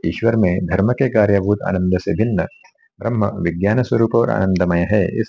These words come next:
श्रुति के अनुसार स्वाभाविक आनंद है, इसी प्रकार अधर्म के कार्य रूप जरादि से भिन्न स्वाभाविक जरादि दुख का होना भी संभव है,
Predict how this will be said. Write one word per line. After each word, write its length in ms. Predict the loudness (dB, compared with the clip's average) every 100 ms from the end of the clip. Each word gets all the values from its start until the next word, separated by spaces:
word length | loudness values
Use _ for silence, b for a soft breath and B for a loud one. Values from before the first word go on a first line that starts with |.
| -2
श्रुति 300 | -2 -2 -2
के 100 | 0
अनुसार 400 | 0 -2 0 -2
स्वाभाविक 580 | -2 -4 -2 0 0 0
आनंद 360 | -2 0 0 0
है, 260 | 0 0 -4 _ _ _
इसी 200 | -12 -8
प्रकार 380 | -4 -2 0 0
अधर्म 520 | 0 0 2 2 0
के 180 | 0 0
कार्य 380 | 0 0 2 2
रूप 200 | 2 2 0 -2
जरादि 420 | 0 2 2 0
से 140 | 0
भिन्न 320 | -2 0 0 0
स्वाभाविक 520 | 0 0 0 0 0
जरादि 420 | 0 2 2 0 -2
दुख 340 | -4 -6 -4
का 160 | -2 -2
होना 220 | -2 -2
भी 140 | -2 -2
संभव 420 | -2 -2 0 0
है, 200 | 2